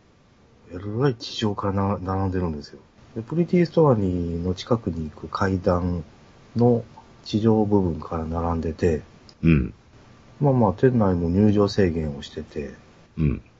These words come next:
Speaker 1: なかなか進まんのですよね。
Speaker 2: うん、うん、うん。
Speaker 1: で、それを眺めながら、「ああ、もう今日は諦めよう」って。
Speaker 2: うん。
Speaker 1: 「私仕事帰りにいつでも来れるわ」と思って。で、実は今日も仕事帰りにちょっと寄ったんですけど、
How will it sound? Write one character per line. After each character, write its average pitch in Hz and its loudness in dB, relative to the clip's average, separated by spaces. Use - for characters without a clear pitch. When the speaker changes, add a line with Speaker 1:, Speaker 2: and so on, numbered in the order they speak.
Speaker 1:
な 113 2
か 127 4
な 123 2
か 113 -6
進 117 -4
ま 107 2
ん 80 -4
の 76 -12
で - -20
す - -20
よ - -14
ね。 95 -2
Speaker 2:
う 87 4
ん、 - 6
う - 6
ん、 73 4
う - 2
ん。 64 -6
Speaker 1:
で、 64 -12
そ - -12
れ 127 -2
を 117 -4
眺 110 -6
め 107 -4
な 101 -8
が 98 -6
ら、 95 -2
「あ 85 -10
あ、 - -
も 82 -4
う - -16
今 95 -2
日 80 -4
は 95 0
諦 101 0
め 104 2
よ 104 4
う」 - 0
っ - -20
て。 - -20
Speaker 2:
う 80 2
ん。 69 0
Speaker 1:
「私 - -8
仕 - -14
事 - -12
帰 117 4
り 104 2
に 80 -4
い - -8
つ - -12
で 104 2
も 98 0
来 - -16
れ 87 -6
る 101 0
わ」 98 4
と - -20
思 - -20
っ - -20
て。 117 -2
で、 135 0
実 135 0
は 98 2
今 170 0
日 165 4
も 104 4
仕 - 2
事 123 4
帰 101 2
り 80 -2
に 78 -6
ち - -6
ょ 87 -2
っ - 0
と 90 2
寄 135 6
っ - 0
た 90 -2
ん 85 -2
で 78 -6
す - -14
け 73 -10
ど、 87 0